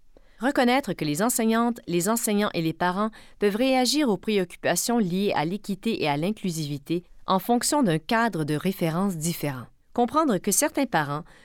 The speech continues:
peuvent avoir des valeurs et des croyances qui ne s'harmonisent pas avec les politiques du gouvernement provincial,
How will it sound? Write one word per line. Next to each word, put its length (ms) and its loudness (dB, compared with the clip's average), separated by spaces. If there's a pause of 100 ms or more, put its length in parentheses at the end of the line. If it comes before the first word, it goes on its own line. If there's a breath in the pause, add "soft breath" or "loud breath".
(140 soft breath)
peuvent 160 -4
avoir 320 4
des 140 4
valeurs 420 4
et 60 0
des 100 -2
croyances 540 0
qui 100 -2
ne 80 2
s'harmonisent 560 2
pas 200 0
avec 280 -4
les 60 0
politiques 500 -4
du 140 -8
gouvernement 560 -4
provincial, 720 -2